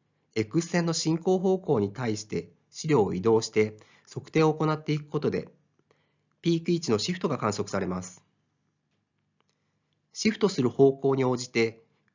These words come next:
内反り、外反りが判断でき、また、測定間距離とシフト量の関係から、反りの度合いを極立半径として求めることができます。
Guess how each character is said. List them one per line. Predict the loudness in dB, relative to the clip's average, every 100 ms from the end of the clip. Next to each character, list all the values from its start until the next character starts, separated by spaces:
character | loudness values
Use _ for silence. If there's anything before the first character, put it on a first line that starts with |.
| -14
内 | -8 -4
反 | 0 0
り、 | -2 -6 _ -20
外 | -12 -6 -2
反 | 0
り | 0
が | 0
判 | 0 0
断 | -2 -2
で | -4
き、 | -6 -14 -16 _ _ _ _ _ _
ま | -8 -4
た、 | -2 -4 -8 _ _ -12
測 | -12 -8
定 | -4 -2
間 | -2 -2
距 | -2
離 | -2
と | 0 -2 -2 _
シ | -8 -6
フ | -2
ト | 0
量 | 2
の | 0
関 | -2 -2 0
係 | 0 0
か | 0
ら、 | -2 -4 -12 _ _ _ _ -6
反 | -2
り |
の | 0
度 | 2 4
合 | 4
い | 4
を | 2 0 -10 _
極 | -18 -4
立 | -2 -2
半 | -2 -2
径 | -2
と | -4
し | -2
て | 0
求 | 0 2
め |
る | 0
こ | -4 -6
と |
が | -4
で | -6
き | -8 -10
ま | -12
す。 | -16